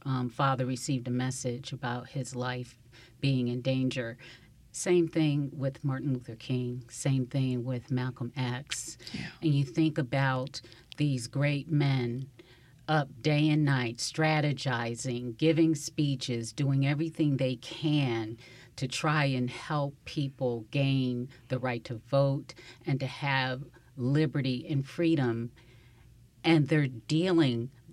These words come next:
Speaker 1: like you said, with this heavy knowledge.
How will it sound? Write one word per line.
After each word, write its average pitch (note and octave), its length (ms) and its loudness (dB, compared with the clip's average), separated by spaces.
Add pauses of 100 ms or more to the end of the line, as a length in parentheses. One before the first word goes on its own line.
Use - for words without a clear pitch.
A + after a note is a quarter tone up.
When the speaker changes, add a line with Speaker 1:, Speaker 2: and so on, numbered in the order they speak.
(120)
Speaker 1:
like C#3+ 260 0
you C3+ 80 0
said, C3+ 460 0
with C#3 180 -4
this C3 280 0
heavy B2+ 1000 -4 (760)
knowledge. C#3+ 1120 2